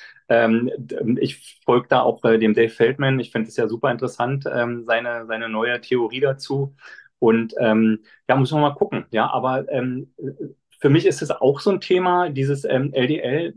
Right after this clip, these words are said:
dass es halt immer so problematisiert wird, dieser eine Marker, ja. Äh, ähm, also als ob das Wohl der Welt davon abhängt, dieser eine Marker, ja. Und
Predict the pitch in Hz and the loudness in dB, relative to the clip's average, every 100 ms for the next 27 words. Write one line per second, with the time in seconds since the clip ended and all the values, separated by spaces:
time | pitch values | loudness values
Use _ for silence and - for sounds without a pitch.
0 | - 110 120 - 135 131 135 127 131 - | -12 -8 -8 -10 -8 -2 0 0 0 -2
1 | 135 135 123 127 117 165 - 135 151 120 | -2 0 -2 -4 -4 -4 -2 -2 -2 -6
2 | 120 - - 127 160 131 131 139 107 151 | -6 -6 -6 -8 -6 -4 -4 -4 -6 -8
3 | _ 110 120 - _ _ _ _ 123 131 | _ -4 -4 -4 _ _ _ _ 0 0
4 | 139 127 131 131 - - 110 - - 147 | 2 2 2 -2 -8 -10 -10 -4 -2 0
5 | 135 139 - 170 - - - - 117 110 | 0 0 -2 -4 0 0 0 -8 -10 -4
6 | 110 139 196 196 - - 127 131 123 131 | 2 6 6 4 0 -4 0 2 4 2
7 | - 190 - 160 - - 156 156 151 143 | 0 -2 -4 -6 -8 -8 -6 -6 -4 -2
8 | 160 - 131 165 185 160 131 139 101 120 | -2 -2 -4 -4 -4 -4 -4 -2 -2 -2
9 | 147 127 135 | -2 -6 -8